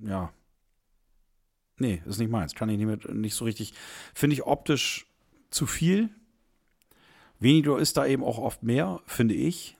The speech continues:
Und wenn du da den, äh, also es gibt ja auch welche, die haben da wirklich nur, ähm, nur das Zeichen, also das Herstellerzeichen beleuchtet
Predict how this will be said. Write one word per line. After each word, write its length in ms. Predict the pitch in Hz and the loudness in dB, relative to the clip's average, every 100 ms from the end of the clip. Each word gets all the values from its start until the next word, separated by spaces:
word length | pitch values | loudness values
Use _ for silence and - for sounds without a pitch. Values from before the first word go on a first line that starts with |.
| _ - | _ -6
Und 160 | 104 | -2
wenn 100 | 123 | 0
du 80 | 123 | 2
da 220 | 123 120 | 2 2
den, 400 | 110 120 117 123 - | 0 -2 -2 -4 -8
äh, 360 | 110 110 110 104 - - - - - | -4 -2 -2 -4 -8 -20 -20 -14 0
also 160 | 107 | 2
es 100 | 117 | 2
gibt 180 | - 165 | 2 4
ja 60 | 151 | 4
auch 80 | 117 | 6
welche, 160 | 123 | 4
die 80 | 123 | 4
haben 80 | 123 | 4
da 80 | 120 | 4
wirklich 260 | 123 110 | 2 0
nur, 460 | 123 135 143 139 - | 2 6 6 6 0
ähm, 380 | 127 123 120 - | -2 -2 -4 -4
nur 220 | 120 135 | 0 2
das 180 | 120 - | 2 -2
Zeichen, 400 | - 120 127 107 | 0 0 0 -4
also 160 | 98 | -4
das 220 | 92 92 120 | -4 -2 2
Herstellerzeichen 800 | 123 - 110 101 - 98 95 95 | 0 0 -2 -2 -4 -4 -4 -8
beleuchtet 520 | 95 95 90 95 | -4 -4 -4 -8